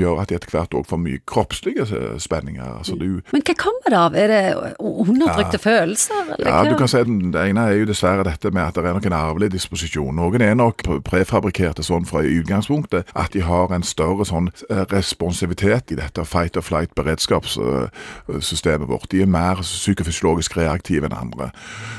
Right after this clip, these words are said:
Speaker 1: <clears throat> Og så er det selvfølgelig også at livshendelser, vanskelige ting som du ikke har, har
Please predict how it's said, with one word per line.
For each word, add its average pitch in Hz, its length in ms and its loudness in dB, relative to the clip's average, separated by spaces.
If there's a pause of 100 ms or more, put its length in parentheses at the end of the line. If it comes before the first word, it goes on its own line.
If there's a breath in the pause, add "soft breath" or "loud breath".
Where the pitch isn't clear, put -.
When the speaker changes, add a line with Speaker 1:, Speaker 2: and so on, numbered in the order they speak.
(200 loud breath)
Speaker 1:
<clears throat> 180 300 4
Og 139 100 0
så 170 140 0
er - 20 2
det 156 80 0
selvfølgelig 120 340 2
også 104 200 4
at 90 100 2
livshendelser, 98 840 2 (200)
vanskelige 90 400 0
ting 101 160 4
som 80 160 -2
du 85 60 0
ikke 82 160 2
har, 85 100 0
har 76 140 0